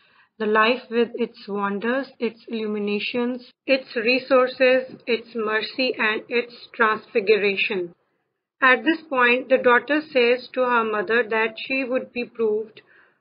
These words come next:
far much better than a nurse for her, so she declares that she would not go. But the mother, mother asks her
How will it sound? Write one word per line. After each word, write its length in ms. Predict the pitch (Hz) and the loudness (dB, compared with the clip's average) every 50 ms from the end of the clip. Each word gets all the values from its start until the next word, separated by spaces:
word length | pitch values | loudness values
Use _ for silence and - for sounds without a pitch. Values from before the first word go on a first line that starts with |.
| _ _ _ - | _ _ _ 2
far 260 | 262 254 254 262 269 | 6 6 6 6 4
much 380 | 277 254 247 247 247 - - | 2 0 0 -2 -2 -4 -8
better 360 | 214 233 226 233 226 247 240 214 | -2 0 0 0 0 -2 -4 -2
than 220 | 233 226 220 226 | 0 -2 0 0
a 60 | 226 | -2
nurse 360 | 220 214 214 214 220 240 233 233 - | -2 -2 -2 -2 -2 -4 -4 -4 -2
for 120 | 254 240 | -2 -2
her, 320 | 208 214 196 190 190 196 _ _ - - - | -2 -2 -4 -4 -4 -8 _ _ -20 -14 0
so 300 | - 240 226 220 233 233 - _ _ _ _ _ _ - | 2 4 4 4 2 0 -6 _ _ _ _ _ _ -14
she 240 | - - 269 269 262 | -10 0 0 0 2
declares 760 | - 262 247 - 247 240 262 269 262 254 233 220 208 196 196 | 2 -2 -2 -2 2 4 6 8 8 6 6 4 0 -4 -2
that 280 | 226 214 214 214 214 | 0 0 0 0 -4
she 200 | - - 240 233 | -8 -6 -6 -6
would 260 | 220 202 220 214 185 185 | -2 -2 -2 -4 -4 -6
not 280 | 202 208 214 240 - _ _ 208 190 165 | -10 -8 -8 -8 -10 _ _ _ -20 -12
go. 240 | 208 196 175 170 _ _ _ _ _ _ _ _ _ _ _ _ _ _ _ _ - - _ _ | -10 -10 -10 -12 _ _ _ _ _ _ _ _ _ _ _ _ _ _ _ _ -20 -20 _ _
But 140 | - 269 233 | 0 0 4
the 100 | 269 277 | 4 4
mother, 520 | 269 269 277 262 233 311 320 - 587 - - _ _ _ _ _ | 4 4 2 4 4 4 2 2 0 -6 -10 _ _ _ _ _
mother 460 | 240 220 233 233 202 269 285 302 302 - | -4 0 0 2 4 4 4 4 4 4
asks 480 | 254 240 240 262 254 - - - - | 4 6 6 4 2 -2 -16 -14 -2
her 360 | - 247 233 233 240 247 240 | 2 4 4 4 4 0 -2